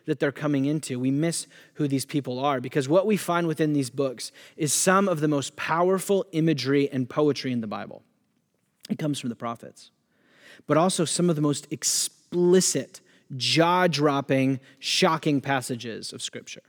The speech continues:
Also some of the most humorous. We also find within them that they were not just a spokesperson through their words, but through their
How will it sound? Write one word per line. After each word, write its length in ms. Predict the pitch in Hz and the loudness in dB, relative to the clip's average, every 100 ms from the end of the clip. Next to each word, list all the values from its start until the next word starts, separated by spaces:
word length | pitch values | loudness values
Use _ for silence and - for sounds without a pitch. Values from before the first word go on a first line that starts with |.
| _ _ _ _ _ _ _ _ _ _ _ - | _ _ _ _ _ _ _ _ _ _ _ -4
Also 280 | 147 147 147 | -2 -2 -2
some 220 | 151 147 | 0 0
of 100 | 131 | 2
the 40 | |
most 360 | 127 135 - - | 0 -2 -8 -12
humorous. 800 | - - 147 131 - - - - _ _ _ _ _ _ _ | -14 -6 -4 -6 -10 -16 -16 -18 _ _ _ _ _ _ _
We 100 | 143 | 2
also 260 | 160 165 190 | 2 4 2
find 320 | - 160 156 | 4 2 2
within 240 | 147 165 175 | 0 2 0
them 80 | |
that 80 | 139 | 2
they 80 | 147 | 2
were 80 | 147 | 2
not 160 | 156 | 0
just 160 | 156 147 | -4 -6
a 40 | |
spokesperson 840 | 131 - - 156 160 - 143 143 135 | -6 -6 -2 -2 -2 -4 -4 -4 -4
through 100 | 135 | -4
their 80 | 127 | -2
words, 320 | 139 143 120 | 0 0 -2
but 180 | 131 - | -8 -10
through 440 | - 151 151 143 | 0 4 4 4
their 280 | 139 139 | 4 4